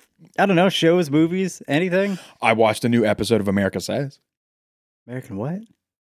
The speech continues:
Speaker 2: America Says. It's a
Speaker 1: Oh,
Speaker 2: game
Speaker 1: I
Speaker 2: show.
Speaker 1: Oh, okay. How was that?
Speaker 2: <sighs> Kinda frustrating.
Speaker 1: Yeah.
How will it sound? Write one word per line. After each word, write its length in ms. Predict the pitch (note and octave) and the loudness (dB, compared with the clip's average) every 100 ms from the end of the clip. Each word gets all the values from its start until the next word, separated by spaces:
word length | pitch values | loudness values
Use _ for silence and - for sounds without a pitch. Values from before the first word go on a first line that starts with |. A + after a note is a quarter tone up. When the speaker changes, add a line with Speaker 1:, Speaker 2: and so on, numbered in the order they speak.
| _ | _
Speaker 2:
America 360 | G#2 A2+ A#2+ G#2+ | 0 2 2 0
Says. 300 | B2 A#2+ - | 0 -2 -2
It's 120 | - | -2
a 20 | |
Speaker 1:
Oh, 40 | D3 | 0
Speaker 2:
game 100 | C#3 | 2
Speaker 1:
I 40 | |
Speaker 2:
show. 280 | B2 F#2+ D3 - | 0 -4 -8 -8
Speaker 1:
Oh, 140 | A#2+ | -6
okay. 260 | C#3+ A2+ A2 | -4 -4 -4
How 100 | C#3+ | -2
was 100 | C#3 | 0
that? 300 | D#3 C3+ - _ _ | 0 0 -2 _ _
Speaker 2:
<sighs> 1080 | - - - - - - - - - - - | -20 -20 -20 -20 -12 -10 -10 -12 -18 -20 -12
Kinda 180 | - C#4+ | -2 0
frustrating. 480 | G3 D#3+ D3+ C3+ C#3+ _ | 0 0 2 0 -2 _
Speaker 1:
Yeah. 240 | C3+ G#2+ | -6 -4